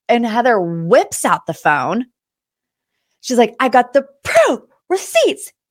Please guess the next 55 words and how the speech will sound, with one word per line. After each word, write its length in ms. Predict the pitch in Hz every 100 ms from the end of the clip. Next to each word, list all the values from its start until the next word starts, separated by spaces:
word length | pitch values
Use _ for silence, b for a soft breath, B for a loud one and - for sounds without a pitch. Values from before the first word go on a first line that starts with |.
| -
timeline," 640 | - 762 622 427 269 185
right? 220 | 208 240
We 80 | 320
can 100 | 277
all 240 | 262 269 285
quote 240 | 247 202
it 100 | 185
now, 220 | 160 160
like 160 | 190 175
the 60 |
back 180 | 180 175
of 60 | 160
our 100 | 151
hand. 320 | 151 156 233 _ _ _ _ _ _ _ _ _ -
And 100 | 214
she 100 | 226
plays 260 | - 220
the 80 | 226
recording 520 | 254 247 233 180 - _ _ b b b b b
where 80 | 175
she's 220 | 202 180
like, 280 | 170 165 - _ _ _ -
"Kim 240 | - 539 494
Kardashian 1000 | 359 330 320 403 494 466 - 294 254 262
started 440 | - 330 302 285
out 200 | 277 262
as 180 | 254 254
an 100 | 254
assistant." 400 | 247 262 254 -
And 100 | 240
that's 200 | 254 294
all 140 | 302 269
we 120 | 254
needed 260 | 226 202 190
to 80 |
hear. 260 | 185 156 131
As 140 | 202 202
soon 120 | 277
as 140 | 339
we 100 | 339
heard 200 | 262 247
Kim 160 | 254 247
Kardashian, 580 | 240 214 180 185 226 214
we 100 | 208
knew 140 | 202
exactly 480 | 185 165 160 160 180
where 160 | 180
they 100 | 175
were 140 | 170 165
going. 320 | 151 160 185
And 80 | 170
Heather's 320 | 160 156 151
just 160 | 151 156
like, 160 | 151
"Yep, 320 | - 92 143